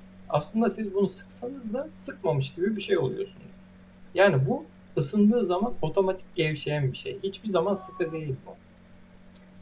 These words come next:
Dolayısıyla arkadaşlar, dolayısıyla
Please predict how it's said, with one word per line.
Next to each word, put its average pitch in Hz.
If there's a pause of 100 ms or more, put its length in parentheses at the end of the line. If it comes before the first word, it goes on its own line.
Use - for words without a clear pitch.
(300)
Dolayısıyla 190
arkadaşlar, - (3000)
dolayısıyla 175